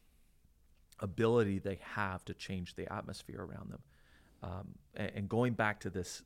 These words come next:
this team analogy, this metaphor that we're using, watching the team, um, uh,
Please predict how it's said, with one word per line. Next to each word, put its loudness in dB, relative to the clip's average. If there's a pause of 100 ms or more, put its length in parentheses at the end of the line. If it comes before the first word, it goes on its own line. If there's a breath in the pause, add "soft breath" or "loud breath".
this -8
team 0
analogy, 2
this -8
metaphor 2
that -4
we're -4
using, -2
watching -4
the -6
team, -4 (540 soft breath)
um, -4 (1160)
uh, -2